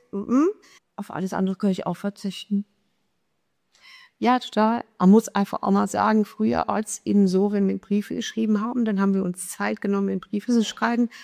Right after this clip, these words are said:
Speaker 2: haben den noch mal fünfzehn Mal zerrissen und wieder neu geschrieben. Dann musste der erst mal zur Post, die hätten ja auch die Möglichkeit gehabt, die abzufangen. Das ist bei der E-Mail jetzt nicht möglich.
Speaker 1: <laughs>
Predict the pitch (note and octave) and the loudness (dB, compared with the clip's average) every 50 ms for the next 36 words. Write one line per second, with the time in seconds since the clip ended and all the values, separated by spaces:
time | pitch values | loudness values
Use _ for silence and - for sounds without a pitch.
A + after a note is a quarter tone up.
0 | - _ - G3+ G3+ G3+ G3+ G3 G3 F#3+ G3 G3+ G3 - - - A3 - - - | -20 _ 0 2 4 4 4 4 2 2 0 -4 -6 -4 -4 -6 -6 -6 -6 -4
1 | G#3+ G3+ G3 F#3+ G3 - - G3+ G3+ - G#3 - - - G#3+ G3 G3 F#3+ F#3 F3+ | -2 0 0 0 -2 -4 -8 -8 -6 -6 -6 -6 -4 -2 0 0 0 2 2 2
2 | F3+ F3+ F3 F3+ G#3 A3 A#3 - - - - G#3+ A3 A#3 A#3+ A#3+ - _ _ _ | 2 4 4 2 2 0 -2 -4 -6 -4 -2 0 0 2 0 0 -4 _ _ _
3 | _ _ _ - G3 G3+ A3 A3 G#3+ A#3 C#4 D4+ - - B3 A3 A3 - - - | _ _ _ -2 0 2 4 4 4 4 2 0 -2 -2 2 2 2 2 2 -2
4 | G#3 - - - G#3 G3+ - G3+ F3+ - - G3+ - - G#3+ G3 G3 F3+ F3 G#3+ | -6 -4 -4 -4 -4 -4 -6 -10 -6 -4 -4 -4 -4 -4 -2 -2 -2 -2 -2 -4
5 | G#3+ - - G#3+ G#3 G3+ - F#3 - - G3+ F3+ F#3 G#3+ C#4+ C#4+ - A3 G3+ - | -4 0 2 2 2 0 -2 -8 -8 -4 -2 0 0 0 0 -2 -4 -6 -8 -6
6 | - - F3+ F#3+ - - F#3+ F#3 - - F3+ F3 - _ - - - G3 F#3 - | -8 -8 -10 -10 -6 -8 -10 -6 -4 -4 -4 -4 -4 _ -14 -10 -10 -10 -8 -6
7 | F3+ E3 F3 F3 _ _ _ _ _ _ _ _ _ _ _ _ F3+ G3 G3 - | -6 -6 -6 -8 _ _ _ _ _ _ _ _ _ _ _ _ -6 -6 -6 -6
8 | A3 - - - F#3+ F#3 F#3 F3+ F#3+ F#3+ F#3+ G#3+ A#3 A#3+ B3 B3+ - - - - | -8 -6 -4 -4 -2 -2 -2 -2 -2 0 2 2 2 2 0 -2 -6 -8 -6 -8
9 | A3+ - - F#3+ F#3 F#3+ F#3 C#4+ C4+ C4 B3+ B3 C4 | -8 -6 -2 -2 -2 -2 -2 -4 -8 -8 -8 -8 -10